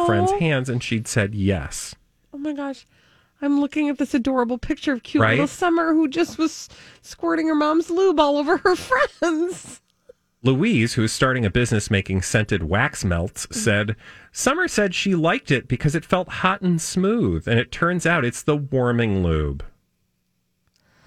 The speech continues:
Speaker 2: Oh, man. I'm so glad that this is in print so that when little Summer grows up and
Speaker 1: Yes.
Speaker 2: Googles
Speaker 1: She could
Speaker 2: herself,
Speaker 1: be
Speaker 2: this
Speaker 1: like,
Speaker 2: will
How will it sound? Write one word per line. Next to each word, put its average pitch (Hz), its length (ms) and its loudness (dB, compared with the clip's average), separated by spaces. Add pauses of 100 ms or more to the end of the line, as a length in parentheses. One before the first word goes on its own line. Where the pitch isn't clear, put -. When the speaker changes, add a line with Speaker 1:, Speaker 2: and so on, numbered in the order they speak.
(1500)
Speaker 2:
Oh, 285 320 2
man. 269 400 2
I'm 269 160 2
so 320 240 0
glad 294 280 0
that 269 120 -2
this 254 180 -2
is 240 120 0
in 226 160 2
print 214 360 -2
so 226 180 -2
that 202 180 0
when 208 260 0
little 202 180 2
Summer 196 380 0
grows 185 360 2
up 180 140 4
and 277 260 4
Speaker 1:
Yes. 165 80 -2
Speaker 2:
Googles 202 380 0
Speaker 1:
She 196 80 -4
could 175 80 0
Speaker 2:
herself, 165 260 2
Speaker 1:
be 160 60 0
Speaker 2:
this 151 100 4
Speaker 1:
like, 135 100 0
Speaker 2:
will 165 100 2